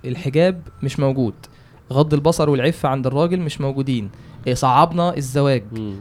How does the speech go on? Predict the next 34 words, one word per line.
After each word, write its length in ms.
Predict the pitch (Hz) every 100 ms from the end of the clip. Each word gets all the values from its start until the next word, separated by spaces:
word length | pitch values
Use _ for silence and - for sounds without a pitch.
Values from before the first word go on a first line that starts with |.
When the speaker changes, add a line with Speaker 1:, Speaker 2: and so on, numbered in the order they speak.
| - 117
Speaker 1:
إيه، 280 | 127 120
إيه، 180 | 123 131
المجتمع 580 | 120 131 - 175 175 139
ما 140 | 127
تكافلش 580 | 135 135 131 160 170 165
في 80 | 147
الحتة 320 | 139 165 151
دي، 140 | 131 113
هتلاقي 340 | 131 117 - 127
Speaker 2:
أهملنا 240 | 131 131
عقوبة 300 | 107 - 123 -
الزنا، 480 | 113 113 107 101 98
Speaker 1:
خلاص. 420 | 131 127 120 127
Speaker 2:
أهملنا 140 | 127
عقوبة 360 | 90 107 - 123
Speaker 1:
مفيش 280 | 120 147 104
Speaker 2:
ال-، 80 | 156
Speaker 1:
حد، 180 | 165
أيوة، 120 | 143 143
Speaker 2:
القذف. 120 | 127
Speaker 1:
صحيح. 180 | 123 - -
Speaker 2:
بالظبط. 460 | 107 117 - - -
فكل 440 | - 107 139 147 147
أي 360 | 120 104 147
حاجة 220 | 139 151
من 140 | 135 120
دول، 220 | 147 180 - - -
تخيل 180 | 139
بقى 120 | 147 151
لما 120 | 131
الدنيا 200 | 143 160
كلها 280 | 147 147 165
تبقى 200 | 147 139
مضروبة. 380 | 127 151 127